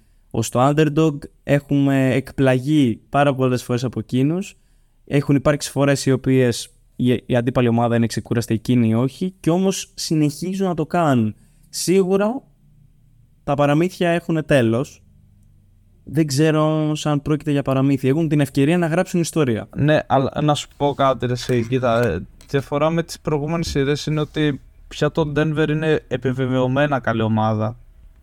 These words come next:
Speaker 2: Σε αντίθεση με τους Bucks, π.χ.
Speaker 1: Ναι, οκ, οκ,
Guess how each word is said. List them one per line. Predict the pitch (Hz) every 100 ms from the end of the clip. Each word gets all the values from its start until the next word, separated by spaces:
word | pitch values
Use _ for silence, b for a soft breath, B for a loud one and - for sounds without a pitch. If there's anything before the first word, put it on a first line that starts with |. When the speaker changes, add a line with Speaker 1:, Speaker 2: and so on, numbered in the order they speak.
| - -
Speaker 2:
Σε | - -
αντίθεση | 120 117 113 117 123 139 123
με | 131 127 110 113 107 - _ - - - -
τους | - 120 120
Bucks, | 123 123 - -
π.χ. | 113 - 120 120 120
Speaker 1:
Ναι, | 123 131 135 123 107 -
οκ, | 135 135 139 120 120
οκ, | 127